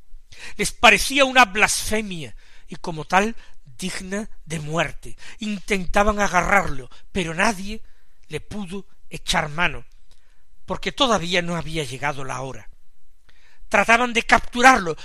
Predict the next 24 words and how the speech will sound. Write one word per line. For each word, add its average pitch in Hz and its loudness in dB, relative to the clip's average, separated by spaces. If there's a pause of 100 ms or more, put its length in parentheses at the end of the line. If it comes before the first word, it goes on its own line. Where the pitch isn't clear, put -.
(140)
pero 240 0
sin 254 0
armar 190 0 (220)
mucho 202 -2
alboroto, 165 -4 (460)
sin 247 0
que 240 2
las 202 2
multitudes 220 -2 (240)
se - -4
dieran 165 -2
cuenta, 156 -2 (180)
sin 208 -2
que 196 -4
se - -4
desatara 175 6 (600)
un 190 -6
tumulto 196 2 (760)
peligroso 165 0 (420)
en 147 -6
Jerusalén 156 -2
en 139 -8
aquellos 131 0
días. 127 -6